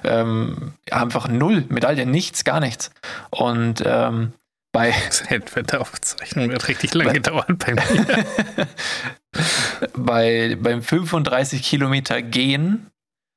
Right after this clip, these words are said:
Speaker 1: warum auch immer es diese
Speaker 2: Mhm.
Speaker 1: Sportart gibt, äh, äh, kommt Frau, äh, die, die Frau Hanna Burjalova, äh, ins Ziel und da kniet einfach ihr Mann auf der Ziellinie und macht den
Speaker 2: Mhm.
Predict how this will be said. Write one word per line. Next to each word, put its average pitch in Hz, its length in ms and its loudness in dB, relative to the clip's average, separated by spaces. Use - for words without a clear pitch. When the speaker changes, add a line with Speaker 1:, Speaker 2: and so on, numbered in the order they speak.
Speaker 1:
warum 131 300 2
auch 147 180 2
immer 127 580 -2
es - 240 -6
diese 117 240 2
Speaker 2:
Mhm. 113 280 2
Speaker 1:
Sportart 123 540 0
gibt, 160 260 -4
äh, 117 240 2
äh, - 220 0
kommt 165 460 0
Frau, 131 480 2
äh, 123 280 4
die, 123 220 2
die 123 220 2
Frau - 420 0
Hanna 151 640 2
Burjalova, 151 1400 2
äh, 123 380 2
ins 143 320 0
Ziel 156 460 2
und 135 440 2
da 127 200 2
kniet 156 300 2
einfach 139 320 2
ihr 143 160 2
Mann 135 260 2
auf 127 180 4
der 120 140 0
Ziellinie 127 540 4
und 123 100 0
macht 123 200 0
den 127 180 2
Speaker 2:
Mhm. 131 40 2